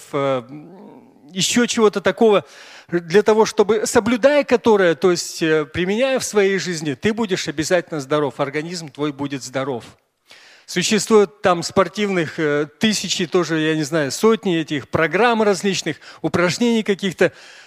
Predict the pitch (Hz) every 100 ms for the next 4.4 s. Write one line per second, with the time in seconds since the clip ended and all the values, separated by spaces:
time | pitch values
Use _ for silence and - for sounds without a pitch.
0 | - _ _ 143 247 285 277 - 240 240
1 | 233 214 156 175 240 240 - 196 226 214
2 | 202 175 185 175 202 180 - - - _
3 | - 110 147 160 165 160 143 165 151 147
4 | 123 120 135 175